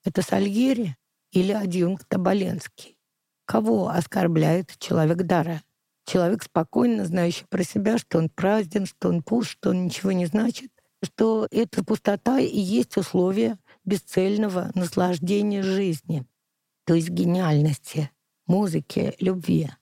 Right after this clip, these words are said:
Чему больше подобно это наслаждение? Гармонии, то есть музыкальной вертикали, но и любовь гармонии?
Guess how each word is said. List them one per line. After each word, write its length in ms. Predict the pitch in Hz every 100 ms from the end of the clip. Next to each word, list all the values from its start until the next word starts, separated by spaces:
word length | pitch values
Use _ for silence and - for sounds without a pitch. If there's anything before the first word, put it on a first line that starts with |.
| _ _ _ _ _ _ _ _ _ _ _ _ _
Чему 480 | - 226 233 240 - -
больше 800 | 180 208 170 156 - 175 - -
подобно 440 | 185 175 180 170
это 240 | 165 165 180
наслаждение? 1000 | 175 - 185 185 175 175 151 147 139 151 _ - _
Гармонии, 1000 | 180 180 196 208 269 302 247 175 147 151 - _ -
то 100 | 165
есть 120 | -
музыкальной 640 | 190 180 196 196 180 175
вертикали, 760 | 175 185 - 202 170 156 151 180
но 180 | 160 170
и 60 | 175
любовь 320 | 190 190 196
гармонии? 840 | 180 196 214 185 143 143 143 147